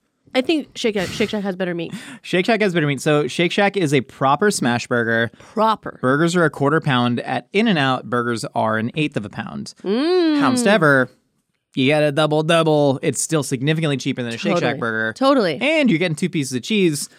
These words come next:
Speaker 2: 'cause that's what In-N-Out's known for, right? Is a double double.
Speaker 1: Yeah.
Speaker 2: Like, the burgers are still nice and crusty, but it's not like a smash burger. You're not forcing the Maillard
Speaker 1: No, no,
Speaker 2: reaction.
Speaker 1: no, no, no.
Speaker 2: But then you get the two slices of cheese that steam from the burger meat in there.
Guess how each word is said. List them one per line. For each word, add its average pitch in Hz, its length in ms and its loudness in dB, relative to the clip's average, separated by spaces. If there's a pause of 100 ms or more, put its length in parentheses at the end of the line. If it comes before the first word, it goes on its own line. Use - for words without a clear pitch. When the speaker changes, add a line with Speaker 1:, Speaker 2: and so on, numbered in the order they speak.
(140)
Speaker 2:
'cause - 80 -4
that's 214 140 2
what 214 140 4
In-N-Out's 165 320 4
known 135 120 2
for, 113 120 0
right? 117 180 2
Is 117 80 -6
a 123 40 -2
double 120 200 2
double. 120 380 0 (180)
Speaker 1:
Yeah. 185 300 0 (180)
Speaker 2:
Like, 156 180 2
the 151 60 -2
burgers 180 300 0
are 220 60 0
still 185 180 0
nice 139 240 -2
and 143 100 -4
crusty, 123 480 0
but 120 120 -2
it's 113 120 -4
not 147 120 -2
like 147 160 -2
a 117 80 0
smash 120 680 -4
burger. 131 280 0
You're 123 80 -2
not 120 100 -6
forcing 123 380 -6
the 131 60 -2
Maillard 135 240 0
Speaker 1:
No, 226 80 2
no, 226 60 2
Speaker 2:
reaction. 190 240 0
Speaker 1:
no, 170 100 0
no, 165 120 -6
no. 135 240 -10 (120)
Speaker 2:
But 139 100 -2
then 165 140 4
you 180 80 4
get 185 100 2
the 160 80 -4
two 170 160 -4
slices 160 320 0
of 120 80 -4
cheese 160 280 0
that 110 120 -10
steam 160 380 0
from 175 100 -2
the 127 60 0
burger 131 260 -2
meat 180 180 -2
in 185 120 -4
there. 208 260 -4